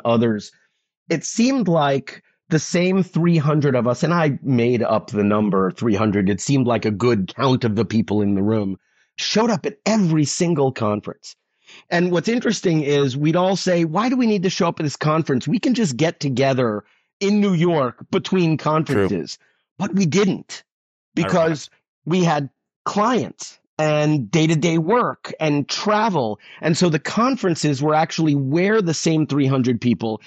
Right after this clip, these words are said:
Speaker 1: came together that could meet in New York, but don't ever have time, and kind of a forcing function to get everybody together. By the way, try, cr-, what's really interesting is I've tried several times,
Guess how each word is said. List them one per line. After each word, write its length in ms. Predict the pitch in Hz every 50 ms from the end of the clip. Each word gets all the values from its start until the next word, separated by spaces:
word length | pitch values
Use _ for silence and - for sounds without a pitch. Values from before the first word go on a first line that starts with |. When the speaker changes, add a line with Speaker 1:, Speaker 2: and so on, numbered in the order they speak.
| - - - - -
Speaker 1:
came 280 | - 175 170 170 165
together 480 | 143 - 135 127 165 185 190 160 143 127
that 200 | 117 135 - -
could 320 | - - - 240 294 294 240
meet 260 | 165 160 139 127 -
in 80 | 139
New 80 | 135 131
York, 320 | 123 123 123 123 127 - -
but 160 | - 131 117
don't 220 | - 170 165 175 175
ever 220 | 170 143 160 151
have 200 | 143 139 131 -
time, 500 | - - 151 160 147 113 98 92 92 98 - - - - -
and 220 | - 151 147 -
kind 240 | - 180 190 202 196
of 40 | 160
a 80 | 147 123
forcing 680 | - - - - 165 180 196 202 - - 175 156 139
function 480 | - - 143 127 123 117 - 131 127 120
to 80 | 131
get 200 | 117 131 123 120 -
everybody 560 | 127 123 113 127 127 113 92 110 107 104 107
together. 500 | 92 98 87 85 95 90 90 85 76 73 _ - - - - - -
By 160 | 170 165 170
the 100 | 170 175
way, 260 | 170 151 143 139 139 _ _ _ _ _ _ -
try, 600 | - - - 175 170 165 170 175 180 190 196 170
cr-, 220 | - - - 190 - _ _ _ _ _ _ -
what's 180 | 147 147 135 147
really 320 | 156 160 175 175 175 160
interesting 580 | 156 156 - 156 135 - - 120 107 101 101 - _ - - - _ -
is 180 | 147 139 117 - -
I've 240 | 143 151 160 165 143
tried 320 | - 175 160 143 135 120
several 320 | - 139 127 110 120 113
times, 440 | - - 110 104 95 92 90 - -